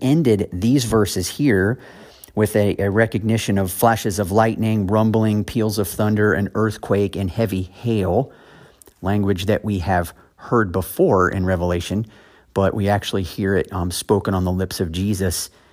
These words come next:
in the Gospels as well. So here's what I shared in that episode, and it might sound familiar to you if you've already listened to that episode. Everything seems to be blown up to cosmic proportions,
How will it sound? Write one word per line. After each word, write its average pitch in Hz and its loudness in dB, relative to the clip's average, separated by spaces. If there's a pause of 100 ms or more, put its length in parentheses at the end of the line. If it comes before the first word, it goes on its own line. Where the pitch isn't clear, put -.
(140)
in 98 -2
the 92 0
Gospels 90 0
as 85 -2
well. 85 -4 (460)
So 110 -4
here's 139 2
what 127 4
I 104 2
shared 123 2
in 98 0
that 104 2
episode, 98 0
and 95 -2
it 92 -4
might 98 -4
sound 87 -4
familiar 92 -2
to - -6
you 87 -2
if 87 -4
you've 85 -4
already 80 -2
listened 76 -4
to 80 -6
that - -6
episode. - -10 (1000)
Everything 180 4
seems 131 2
to - -4
be 117 2
blown 107 0
up 92 0
to 110 -2
cosmic 98 0
proportions, 98 -4